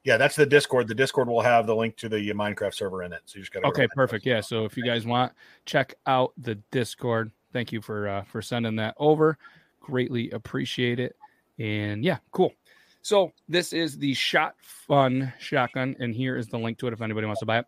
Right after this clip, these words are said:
Speaker 2: Don't have a promo code. You guys can try to type in Beard Laws. It's probably not gonna work. You guys can try to go to shot fun shotgun dot com slash beard laws. Probably still not gonna work. But either way, if you want one, this thing is cool. How does it work? This, this thing, and I have to admit,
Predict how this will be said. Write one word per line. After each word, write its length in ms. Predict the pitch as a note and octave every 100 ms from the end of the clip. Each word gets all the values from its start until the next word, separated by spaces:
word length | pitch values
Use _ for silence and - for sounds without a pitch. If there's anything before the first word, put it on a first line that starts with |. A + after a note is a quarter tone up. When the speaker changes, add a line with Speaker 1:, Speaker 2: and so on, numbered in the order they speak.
| _
Speaker 2:
Don't 160 | D3 C#3
have 140 | C#3
a 60 | C3
promo 360 | C3+ B2+ B2+
code. 220 | - C3
You 60 | B2+
guys 200 | B2+ B2
can 140 | -
try 380 | A#2 C#3 B2 B2 - -
to 100 | C#3+
type 240 | - C3
in 140 | B2+ A#2
Beard 220 | A#2+ A2+
Laws. 300 | A2+ A2+ - _ _ -
It's 120 | B2+
probably 400 | - C#3 B2+ A#2
not 220 | A2+ G#2+
gonna 140 | A2
work. 200 | G2+ G#2+
You 80 | C3+
guys 200 | C3+ C3
can 100 | C#3+
try 160 | C3 C#3
to 80 | B2+
go 100 | B2+
to 60 |
shot 400 | B2 - E3 C#3+ _ _
fun 300 | - D3+ C3+
shotgun 520 | - C3+ B2+ C#3 B2+
dot 220 | C3 A#2
com 240 | - B2 A#2+
slash 240 | B2 A2+
beard 280 | A2+ B2 A2
laws. 280 | G2+ G2 - _ _ _ _ -
Probably 200 | F#3 D3
still 220 | - C#3+
not 220 | B2+ A#2+
gonna 140 | B2 A2
work. 220 | A2+ - _ _
But 80 | D#3
either 180 | D#3+ D3+
way, 200 | D3+ D3+
if 100 | C3
you 100 | C#3+
want 220 | C#3+ B2+
one, 220 | C#3+ C#3+ - _ -
this 200 | D3+ -
thing 200 | C#3 B2
is 140 | A2+
cool. 240 | - C3+ A2+
How 140 | E3
does 120 | D3+
it 80 | D3+
work? 320 | D#3 E3 - _ _ _
This, 300 | - F3 - - _ _
this 160 | F#3 F#3+
thing, 240 | - C#4 -
and 120 | E3
I 80 | D3+
have 160 | E3 -
to 100 | C#3
admit, 220 | G#2+